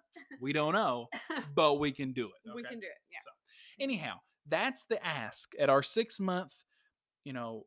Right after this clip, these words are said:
Speaker 2: anniversary here, okay? We wanna know how we can get better, how we can serve you all better. We really want to find ways where we can, um, interact with you and, and help others to live,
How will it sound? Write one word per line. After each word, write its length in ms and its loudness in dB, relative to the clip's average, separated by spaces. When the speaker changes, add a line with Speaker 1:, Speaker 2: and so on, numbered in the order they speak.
Speaker 2:
anniversary 640 2
here, 500 0
okay? 320 0
We 400 -2
wanna 220 0
know 140 2
how 240 2
we 120 0
can 160 -6
get 220 -6
better, 320 6
how 200 0
we 120 -4
can 220 -12
serve 480 0
you 140 -4
all 120 -2
better. 400 -2
We 180 -10
really 280 0
want 400 -6
to 100 -8
find 360 -6
ways 380 -2
where 120 -6
we 180 -6
can, 340 -8
um, 420 -6
interact 420 -2
with 120 -12
you 180 -10
and, 220 -10
and 120 -12
help 500 -6
others 400 -2
to 120 -10
live, 260 0